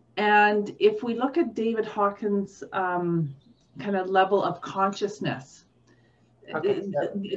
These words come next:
Speaker 1: th-, this is how I interpret it. Like,
Speaker 2: Okay.
Speaker 1: you know, we've got a ladder of feelings with shame being at the bottom.
Speaker 2: Hmm.
Speaker 1: There's nothing after shame. And, you know, from my perspective,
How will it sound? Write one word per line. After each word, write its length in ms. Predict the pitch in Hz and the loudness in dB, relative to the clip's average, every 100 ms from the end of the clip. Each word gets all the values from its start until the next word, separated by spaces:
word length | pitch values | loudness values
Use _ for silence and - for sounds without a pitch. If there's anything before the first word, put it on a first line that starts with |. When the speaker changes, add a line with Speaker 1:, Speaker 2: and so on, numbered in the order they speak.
| 196 | 0
Speaker 1:
th-, 240 | 254 208 | 0 2
this 220 | 254 277 | -2 -2
is 120 | 269 | -4
how 360 | - - 180 - | 0 2 2 2
I 200 | 180 185 | 0 2
interpret 680 | 180 170 170 - 175 - 151 | 2 -2 -6 -6 -6 -4 -4
it. 160 | 123 - | -6 -2
Like, 280 | 180 170 - _ - | 0 0 -2 _ -6
Speaker 2:
Okay. 380 | 175 - 131 208 - _ | -4 -4 -4 -6 -16 _
Speaker 1:
you 180 | - 214 | 2 6
know, 60 | 202 | 6
we've 160 | 214 | 6
got 220 | 214 233 233 | 4 2 4
a 40 | |
ladder 460 | 202 190 185 196 185 | 6 8 6 6 0
of 140 | 170 | -4
feelings 540 | - 214 226 190 170 | -8 -8 -4 -2 -2
with 120 | 185 170 | -4 -8
shame 420 | - 196 196 202 | -6 -2 -2 0
being 220 | 196 185 | 0 -2
at 160 | 180 - | -4 -4
the 80 | |
bottom. 640 | 160 170 185 220 147 131 135 _ _ _ 170 | -2 0 0 0 -2 -6 -14 _ _ _ -8
Speaker 2:
Hmm. 300 | 151 117 110 - _ | -4 -2 -4 -10 _
Speaker 1:
There's 260 | 214 226 - | -4 -4 -2
nothing 420 | 202 208 208 190 | -2 -2 -4 -4
after 360 | 175 175 - 160 | -2 -4 -4 -6
shame. 600 | 139 - 196 180 127 120 _ _ _ _ _ - | -4 -4 -2 -2 -2 -6 _ _ _ _ _ -8
And, 580 | 196 196 196 190 185 175 - - _ _ _ _ _ _ _ _ _ | 2 6 8 6 4 -4 -12 -20 _ _ _ _ _ _ _ _ _
you 100 | 202 | 2
know, 80 | 196 | 2
from 560 | 196 214 202 196 190 - | 4 2 4 2 0 -4
my 380 | 180 202 214 254 | 0 4 6 4
perspective, 1000 | 302 233 - - 156 143 - 170 165 165 | 2 -6 -8 -2 -2 -2 -2 -2 -2 -4